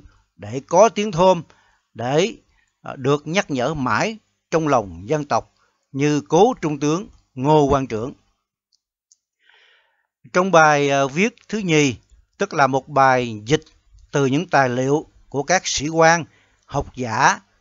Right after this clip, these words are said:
giáo sư, tướng lãnh Mỹ viết về, ờ, cố Trung tướng Ngô Quang Trưởng nhân ngày giỗ lần thứ ba của ông, thì Đọc Giải Trí sẽ đọc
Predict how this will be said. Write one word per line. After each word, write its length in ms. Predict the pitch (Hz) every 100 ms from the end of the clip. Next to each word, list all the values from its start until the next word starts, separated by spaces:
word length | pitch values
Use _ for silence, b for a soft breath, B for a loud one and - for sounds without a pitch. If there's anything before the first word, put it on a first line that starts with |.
| _
giáo 260 | 135 202
sư, 360 | 202 185 190 185 - _ _ _
tướng 220 | 175 226
lãnh 180 | 185 151 170
Mỹ 320 | 127 165 233 _ _ _
viết 360 | 110 135 247 -
về, 420 | 135 135 127 107 _ _ _
ờ, 300 | - 110 107 101
cố 300 | 160 202 262 -
Trung 180 | 170 151
tướng 320 | 160 196 - -
Ngô 240 | 151 160
Quang 180 | 147 147
Trưởng 320 | 113 120 165 _ _ _ _
nhân 380 | 127 151 180 185 135 _ _ -
ngày 340 | 135 135 113
giỗ 260 | 127 127 202
lần 220 | 160 123
thứ 200 | 113 180
ba 340 | 165 160 165 147
của 160 | 139
ông, 180 | 143 147 - - _ _ _ _ _ -
thì 300 | 135 131 131
Đọc 240 | 131 -
Giải 140 | 131
Trí 360 | 143 185 214 254 _ _ _
sẽ 500 | - 120 117 147 -
đọc 300 | - 143 156